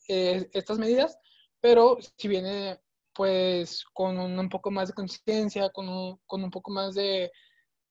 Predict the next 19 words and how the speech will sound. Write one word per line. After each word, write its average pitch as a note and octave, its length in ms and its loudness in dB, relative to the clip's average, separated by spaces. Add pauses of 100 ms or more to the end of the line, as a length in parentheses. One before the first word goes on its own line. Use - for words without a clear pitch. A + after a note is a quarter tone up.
(100)
sí, C4 160 -2
pues, A#3+ 220 2
de, A3+ 100 -2 (360)
pues, F#3+ 260 -2
vaya, F#3+ 240 2
de, F3+ 400 -2
de - 80 -14
conciencia, A3+ 480 -2 (960)
podemos F#3+ 1120 2 (1040)
ver F3+ 320 2
todo, F#3 540 0
bueno, F#3 300 -6 (120)
po-, - 200 -10
podemos F3+ 440 0
ap-, F#3+ 120 -4
eh, F3+ 340 -14
podemos F3+ 380 0
adaptarlo F3 560 -4
nuestros, F3 600 -4